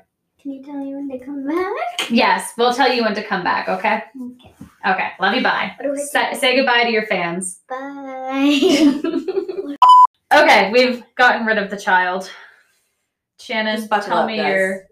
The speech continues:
Speaker 2: tell me your
Speaker 3: <laughs>
Speaker 2: fucked up story.
Speaker 3: All right, here it goes. I'm
Speaker 2: What the fuck
Speaker 3: Hello?
Speaker 2: was that?
Speaker 3: <laughs>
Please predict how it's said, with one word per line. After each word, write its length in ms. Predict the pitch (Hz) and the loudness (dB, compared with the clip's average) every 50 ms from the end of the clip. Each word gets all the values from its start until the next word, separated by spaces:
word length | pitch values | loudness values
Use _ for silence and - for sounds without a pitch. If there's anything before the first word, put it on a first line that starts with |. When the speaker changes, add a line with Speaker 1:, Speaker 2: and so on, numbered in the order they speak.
| _ _ - | _ _ -4
Speaker 2:
tell 140 | 214 220 214 | -2 0 0
me 100 | 214 202 | 0 -2
your 100 | 190 190 190 - - _ _ _ | -4 -6 -6 -10 -18 _ _ _
Speaker 3:
<laughs> 260 | _ _ _ _ _ | _ _ _ _ _
Speaker 2:
fucked 200 | 226 202 196 202 | -8 -8 -6 -6
up 120 | 196 - - | -10 -12 -12
story. 500 | - - 196 185 180 190 208 240 240 - _ _ _ _ _ _ _ - | -12 -10 -10 -8 -8 -10 -12 -14 -16 -20 _ _ _ _ _ _ _ -12
Speaker 3:
All 60 | - | -10
right, 220 | 165 - - - - _ _ _ _ | -8 -8 -10 -12 -18 _ _ _ _
here 180 | 214 190 185 180 | -8 -8 -8 -8
it 60 | - | -10
goes. 340 | - 202 202 - - _ _ _ _ _ _ _ _ _ _ _ _ _ _ _ _ _ _ _ _ _ _ _ _ _ _ _ _ _ _ _ _ _ _ _ _ _ 165 - - - - _ _ | -12 -12 -12 -18 -20 _ _ _ _ _ _ _ _ _ _ _ _ _ _ _ _ _ _ _ _ _ _ _ _ _ _ _ _ _ _ _ _ _ _ _ _ _ -14 -14 -14 -14 -18 _ _
I'm 300 | - 202 202 196 - - _ _ _ _ _ _ _ _ _ _ _ _ _ _ _ _ | -4 -4 -4 -4 -6 -14 _ _ _ _ _ _ _ _ _ _ _ _ _ _ _ _
Speaker 2:
What 220 | 208 196 208 196 - | -16 -16 -16 -16 -16
the 100 | 196 190 | -18 -18
fuck 340 | - - - 214 208 - _ - | -18 -18 -20 -20 -20 -20 _ -14
Speaker 3:
Hello? 300 | - 165 156 160 190 262 | -12 -10 -8 -8 -8 -10
Speaker 2:
was 120 | 247 233 240 240 - - _ _ _ _ _ _ | -10 -12 -16 -18 -20 -20 _ _ _ _ _ _
that? 0 | |
Speaker 3:
<laughs> 1400 | 294 339 - - 679 - - - 370 370 370 370 381 381 392 392 403 - 807 807 807 784 740 - - _ _ | 0 0 2 4 4 4 4 4 0 -2 -2 -2 -2 -2 -2 -4 -6 -8 -8 -8 -8 -8 -10 -12 -16 _ _